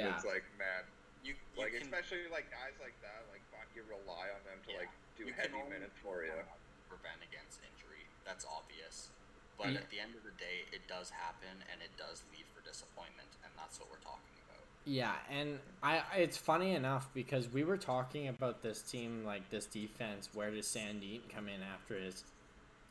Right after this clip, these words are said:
Speaker 1: after his injury, excuse me, and like, does he fit? I'm looking at this team next year and, like, oh, who goes out and such? And I'm like, I,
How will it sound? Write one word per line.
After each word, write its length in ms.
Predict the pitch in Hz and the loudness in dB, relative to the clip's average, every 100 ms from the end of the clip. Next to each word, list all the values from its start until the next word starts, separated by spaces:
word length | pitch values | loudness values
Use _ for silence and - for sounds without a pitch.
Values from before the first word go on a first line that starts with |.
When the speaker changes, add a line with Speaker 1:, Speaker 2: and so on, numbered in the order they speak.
| - - | -16 -2
Speaker 1:
after 320 | 120 127 131 | 2 2 2
his 140 | 110 101 | 2 2
injury, 440 | 117 143 147 127 - 107 | 2 4 4 4 2 -6
excuse 420 | - 107 98 92 | -4 -2 -2 -2
me, 160 | 95 92 | -4 -2
and 180 | 92 92 - - - - - - - - | -4 -8 -14 -18 -18 -20 -20 -20 -20 -6
like, 320 | 113 98 95 | 0 2 2
does 180 | - 117 | 2 2
he 100 | 110 | 2
fit? 340 | 104 - 139 - | 0 4 4 4
I'm 140 | 113 | 2
looking 260 | 131 135 151 | 2 4 4
at 80 | 143 | 4
this 120 | 135 | 2
team 240 | 131 139 | 4 4
next 360 | 107 117 - - | 4 2 0 0
year 140 | 175 156 | 2 4
and, 140 | 127 113 | 2 0
like, 160 | 107 110 | -2 -2
oh, 280 | 135 113 113 | 0 0 2
who 120 | 165 160 | 6 8
goes 320 | 147 131 120 | 8 8 6
out 240 | 117 147 | 4 4
and 120 | 165 143 | 2 -2
such? 360 | - 110 92 | 0 0 0
And 180 | 113 107 | -4 -2
I'm 140 | 104 113 | -2 -2
like, 180 | 107 - - - - - - - - - | -2 -4 -12 -18 -20 -20 -20 -20 -20 -20
I, 60 | - | -8